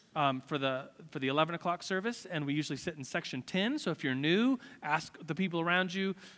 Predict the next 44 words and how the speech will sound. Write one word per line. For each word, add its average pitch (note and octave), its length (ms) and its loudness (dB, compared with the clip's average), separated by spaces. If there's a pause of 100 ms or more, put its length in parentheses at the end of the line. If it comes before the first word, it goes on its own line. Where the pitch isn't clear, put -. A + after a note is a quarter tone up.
to, C#3+ 180 2
to D3+ 120 -4
bring E3 280 2
you D#3+ 140 2
over, E3+ 300 2
and C#3+ 280 -2
we C#3+ 180 -2
would C3+ 120 -4
love D3 200 2
to C#3+ 80 -12
do C#3+ 160 0
that. D3 320 2 (280)
So C3 260 -2
do F3 180 0
that. - 340 4 (180)
So A3 540 4
let's C4+ 260 2
get C4+ 200 0
into A3+ 460 2
this G3 260 2
topic E3+ 560 0
of D3+ 440 4 (260)
stewardship. A3+ 680 4 (720)
There G3+ 160 8
is G#3+ 220 4
a, F#3+ 300 6
a F3+ 40 -10
person C4+ 400 2
on A3 180 4
a G3 40 0
plane B3 640 2 (320)
who G#3 260 6
nowadays G3 480 6
we F#3 100 -2
call F3+ 200 2
them E3+ 160 -2
the D#3 60 -2
cabin G3 380 -2
crew A3+ 500 2 (260)
or, F3+ 640 6
uh, D#3+ 360 4
a D#3+ 60 -4
flight F#3 320 -2
attendant, C#4+ 540 2